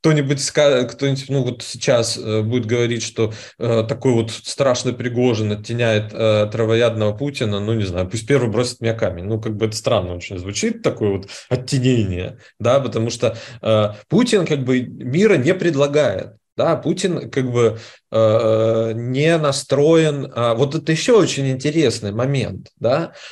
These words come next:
а, Путин не настроен, как бы, на диалог, да, к-, что там он говорит,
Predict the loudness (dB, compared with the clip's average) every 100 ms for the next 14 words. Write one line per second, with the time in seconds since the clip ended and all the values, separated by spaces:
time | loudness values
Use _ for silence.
0 | -20 _ -4 -4 -4 -14 _ -2 0 0
1 | 0 0 0 0 2 6 6 4 -2 -2
2 | -2 0 2 2 2 2 0 -6 -2 0
3 | 2 -2 -12 -4 -2 -2 -6 -20 -4 0
4 | 0 -2 -2 0 0 0 -10